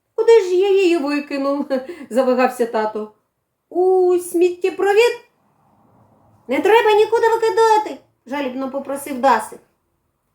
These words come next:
Чому? Бо це незвичайна миша.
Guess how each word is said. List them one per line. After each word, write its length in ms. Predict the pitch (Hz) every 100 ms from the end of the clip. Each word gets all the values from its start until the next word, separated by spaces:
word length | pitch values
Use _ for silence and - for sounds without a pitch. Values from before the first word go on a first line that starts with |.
| _ _ _ _
Чому? 520 | 277 262 247 302 349 _ _ _ _ _ _ _ _ _ _
Бо 120 | - 427
це 280 | 440 440
незвичайна 760 | 392 392 427 453 415 339 311 320
миша. 440 | 320 311 - -